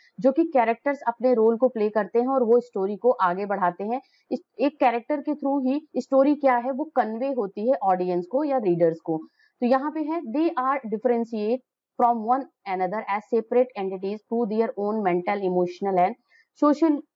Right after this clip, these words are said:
qualities।" जो characters होते हैं, वो एक दूसरे से अलग होते हैं, जो भी फिक्शनल works में आते हैं। जैसा मैंने बताया कि कैरेक्टर्स जो होते हैं, वो convey करते हैं, Story को readers तक पहुंचाते हैं, अपने किससे, अपने action से, अपनी जो कै-,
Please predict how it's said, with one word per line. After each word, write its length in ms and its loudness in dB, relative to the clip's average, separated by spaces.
qualities।" 480 0
जो 100 0
characters 520 -2
होते 200 -4
हैं, 120 0
वो 320 0
एक 160 0
दूसरे 320 2
से 140 2
अलग 220 2
होते 260 0
हैं, 100 -2
जो 100 -4
भी 80 -6
फिक्शनल 420 -4
works 320 -2
में 100 0
आते 180 0
हैं। 80 -2
जैसा 200 -4
मैंने 180 -4
बताया 420 -4
कि 60 -4
कैरेक्टर्स 480 0
जो 120 -2
होते 240 2
हैं, 100 0
वो 120 0
convey 420 -2
करते 320 -2
हैं, 180 -4
Story 360 2
को 280 0
readers 500 4
तक 160 -2
पहुंचाते 520 0
हैं, 260 -6
अपने 400 -2
किससे, 460 -6
अपने 200 -6
action 500 -2
से, 220 2
अपनी 400 -2
जो 100 2
कै-, 260 -2